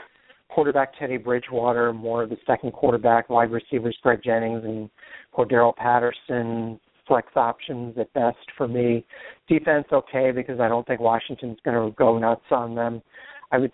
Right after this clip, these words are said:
sit running back Matt Asiata, wide receiver Jarius Wright, tight end Rhett Ellison, and kicker Blair Walsh. I just, I,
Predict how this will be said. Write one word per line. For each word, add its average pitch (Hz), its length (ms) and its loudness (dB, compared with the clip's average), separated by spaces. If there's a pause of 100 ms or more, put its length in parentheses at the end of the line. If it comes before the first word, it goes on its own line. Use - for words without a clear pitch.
(100)
sit 165 140 4
running 131 260 -4
back 123 240 0 (300)
Matt 123 220 2
Asiata, 123 680 0
wide 117 260 -2
receiver 117 360 -10
Jarius 113 360 -4 (120)
Wright, 123 420 2 (120)
tight 120 160 2
end 113 160 2
Rhett 113 160 4
Ellison, 117 640 0
and 107 260 -10 (500)
kicker 123 260 -2
Blair 117 280 -2
Walsh. 110 360 0 (300)
I 120 100 -10
just, 117 200 -16 (800)
I, 123 220 2